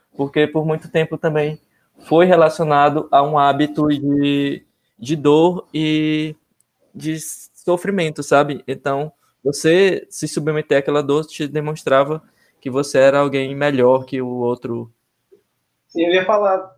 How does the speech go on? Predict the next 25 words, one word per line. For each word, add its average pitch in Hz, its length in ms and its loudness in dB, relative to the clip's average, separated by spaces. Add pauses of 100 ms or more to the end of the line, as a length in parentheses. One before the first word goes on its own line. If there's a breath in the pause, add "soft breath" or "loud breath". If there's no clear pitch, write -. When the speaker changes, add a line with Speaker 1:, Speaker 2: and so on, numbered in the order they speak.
Speaker 2:
é, 151 360 0
essa 160 180 -10
coisa 160 240 -10
sobre 160 840 -6 (440)
a 143 60 -10
questão 165 340 -4
dos 156 160 -4
estudos, 175 440 -8
que - 80 -20
estão 147 280 -4
real-, 175 260 0
realmente 180 440 -4
relacionados 170 680 -4
a 196 120 2
isso. - 120 -12
Só - 100 -2
que - 100 -12
quando 208 160 -2
ela 196 300 0 (140)
fala 160 200 -2
um 156 60 -12
pouco 175 220 -18
mais 180 140 -12
à 175 140 -6
frente 185 520 -12